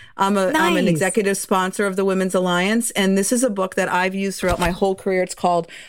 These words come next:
Speaker 1: uh, for Lois J. Zachary, it's called The Mentor's Guide. I used it as the basis for the,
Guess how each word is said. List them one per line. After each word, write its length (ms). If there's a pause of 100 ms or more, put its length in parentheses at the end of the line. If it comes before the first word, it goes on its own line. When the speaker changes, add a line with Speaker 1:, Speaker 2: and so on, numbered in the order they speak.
(180)
Speaker 1:
uh, 200
for 140
Lois 440
J. 200
Zachary, 440
it's 100
called 200
The 60
Mentor's 520
Guide. 360 (400)
I 100
used 480
it 100
as 240
the 100
basis 580
for 360
the, 280